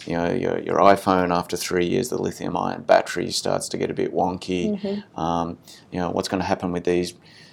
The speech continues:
Speaker 1: batteries in the cars? And until they solve this lithium ion or battery replacement storage issue,
Speaker 2: Mm-hmm.
Speaker 1: um, we're not gonna really see it take off. What's your,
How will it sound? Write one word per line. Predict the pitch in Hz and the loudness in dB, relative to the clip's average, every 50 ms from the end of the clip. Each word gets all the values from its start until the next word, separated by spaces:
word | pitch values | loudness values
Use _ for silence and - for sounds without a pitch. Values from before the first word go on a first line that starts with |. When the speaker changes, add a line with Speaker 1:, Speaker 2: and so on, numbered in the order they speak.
| - - - | -20 -4 2
Speaker 1:
batteries | - - 90 - - 92 87 92 | 4 4 4 4 2 -2 0 0
in | 92 85 | -2 -4
the | 85 | -4
cars? | 85 - - 90 90 87 87 87 87 85 85 85 | -6 -2 0 4 4 4 4 4 4 2 0 -2
And | 90 85 85 | -4 -4 -4
until | 87 90 87 - - 127 127 120 | -4 -4 -4 0 2 4 4 4
they | 101 92 | 4 2
solve | - - - 101 98 92 - | 0 2 2 2 2 2 0
this | 92 95 95 - | -2 -4 -2 -2
lithium | 107 92 87 - 90 87 85 90 | -2 -2 -2 -2 -4 -2 0 2
ion | 92 92 92 92 92 90 90 92 | 2 2 2 0 0 -2 -4 -6
or | 92 82 82 82 85 - - | -6 -4 -4 -4 -6 0 2
battery | - 78 98 - - - 104 98 | 4 4 4 2 0 -2 -2 0
replacement | 95 95 - - - 95 92 90 - 95 95 95 | 0 -2 -4 -2 -2 0 0 0 -2 -4 -6 -6
storage | - - - 101 98 98 98 95 98 - | -6 -2 0 2 2 2 2 0 -2 -4
issue, | 95 90 - - - 196 185 170 | -6 -8 -6 -4 -2 -2 -2 -4
Speaker 2:
Mm-hmm. | 190 190 196 214 208 - - - - - | -4 -4 -6 -6 -8 -10 -16 -20 -12 -6
Speaker 1:
um, | - - - 87 | -4 -4 -2 -2
we're | 90 90 | -2 0
not | 90 90 87 | 0 -2 -2
gonna | - 90 87 | -2 -2 -2
really | 90 98 98 95 | -2 -2 -2 -2
see | - - 92 | -2 -2 -2
it | 90 85 - | -4 -4 -6
take | - - - - 85 - - | -6 -6 -6 -6 -6 -6 -8
off. | - - - - | -8 -8 -8 -8
What's | - - - - - | -8 -6 -6 -4 -2
your, | 104 - 50 50 90 - | -2 0 0 -2 -2 -4